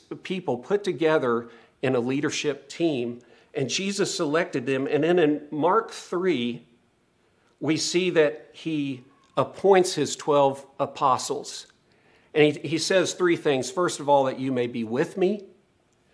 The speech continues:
then that I may send you out so that you can preach in my name,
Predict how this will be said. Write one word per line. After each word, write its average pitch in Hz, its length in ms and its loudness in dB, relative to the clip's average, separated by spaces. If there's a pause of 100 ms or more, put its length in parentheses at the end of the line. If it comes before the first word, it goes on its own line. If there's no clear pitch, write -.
(300)
then 160 300 8
that 139 200 2
I 143 100 4
may 131 200 2
send 170 400 2
you 135 180 0
out 147 280 2
so - 140 -8
that 131 140 -6
you 127 120 -10
can 113 200 -8
preach - 760 -6
in 117 140 -4
my 110 200 -2
name, 127 480 -2